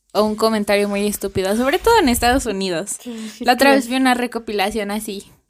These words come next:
Speaker 2: ¿Cómo se llamaba? Más o menos.
Speaker 1: No, no me acuerdo.
Speaker 2: Búscala en
Speaker 1: Eh, eh,
Speaker 2: Google.
Speaker 1: algo así, ¿cómo? Eh, cuando Namjoon no se queda callado o algo así, no, no, o suelta indirectas,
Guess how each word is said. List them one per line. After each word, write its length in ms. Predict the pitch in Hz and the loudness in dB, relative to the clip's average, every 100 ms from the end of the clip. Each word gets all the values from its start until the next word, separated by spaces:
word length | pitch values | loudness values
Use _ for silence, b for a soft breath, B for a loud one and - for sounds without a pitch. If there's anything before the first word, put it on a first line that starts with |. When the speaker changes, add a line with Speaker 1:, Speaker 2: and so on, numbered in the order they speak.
| _ | _
Speaker 2:
¿Cómo 180 | 233 | -8
se 120 | 247 226 | -2 -2
llamaba? 340 | 196 196 190 | -4 -8 -8
Más 180 | 202 214 | -6 -6
o 40 | 208 | -6
menos. 220 | 196 196 | -8 -8
Speaker 1:
No, 220 | 214 214 | -4 0
no 100 | 208 | 0
me 80 | 208 | -2
acuerdo. 280 | - 208 196 - | -8 -12 -12 -6
Speaker 2:
Búscala 320 | 254 - 262 | -6 -4 0
en 60 | 226 | 0
Speaker 1:
Eh, 40 | |
eh, 240 | 190 214 190 | 2 0 0
Speaker 2:
Google. 120 | 220 | -2
Speaker 1:
algo 140 | 226 | -2
así, 440 | 254 247 202 208 214 220 - | -4 -6 -8 -10 -12 -18 -10
¿cómo? 140 | 339 480 b b b b b b _ | -8 -8 b b b b b b _
Eh, 520 | 220 214 208 208 208 196 | 0 2 4 2 2 0
cuando 300 | 220 208 214 | -2 0 2
Namjoon 1120 | 208 208 214 226 233 247 254 247 220 208 214 B B B B B B B B _ _ _ _ | 2 2 2 2 4 4 4 4 2 2 0 B B B B B B B B _ _ _ _
no 160 | 214 214 | -4 -2
se 160 | 214 220 | -4 -4
queda 220 | 240 254 | -6 -6
callado 560 | - 208 - - 247 | -10 -8 -6 -4 0
o 40 | 285 | 0
algo 180 | 269 277 | 0 -2
así, 240 | 269 254 | -4 -8
no, 160 | 233 269 | -6 -6
no, 240 | 247 254 | -6 -6
o 220 | 226 220 220 | -2 0 2
suelta 260 | 220 220 | 0 -4
indirectas, 720 | 262 254 208 202 - 208 208 | -4 -4 -2 -4 -6 -10 -10